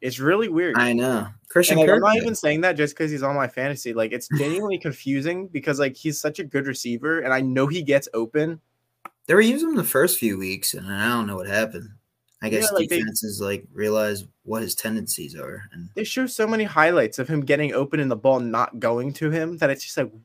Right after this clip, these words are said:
Speaker 1: wha-, like, why? Why is the ball not going his way?
Speaker 2: Yeah. And they
Speaker 1: Um,
Speaker 2: need to get Evan Ingram more involved. He hasn't been in the passing game the last few weeks. I don't know what happened to that, but
Speaker 1: Yeah.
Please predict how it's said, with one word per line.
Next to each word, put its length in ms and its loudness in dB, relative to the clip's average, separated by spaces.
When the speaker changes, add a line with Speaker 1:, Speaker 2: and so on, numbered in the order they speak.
Speaker 1:
wha-, 220 -2
like, 300 -2
why? 500 0
Why 220 2
is 80 0
the 80 -2
ball 200 2
not 300 0
going 240 -2
his 220 -6
way? 320 -4
Speaker 2:
Yeah. 360 0
And 220 4
they 80 4
Speaker 1:
Um, 100 0
Speaker 2:
need 120 0
to 80 -2
get 160 4
Evan 220 2
Ingram 260 0
more 220 -6
involved. 420 -8
He 140 -6
hasn't 260 0
been 160 0
in 80 -4
the 60 -6
passing 400 -2
game 180 -6
the 60 -6
last 260 -6
few 160 -6
weeks. 500 -8
I 40 -10
don't 140 -4
know 120 -6
what 100 -10
happened 320 -6
to 60 -8
that, 320 4
but 140 -6
Speaker 1:
Yeah. 60 -16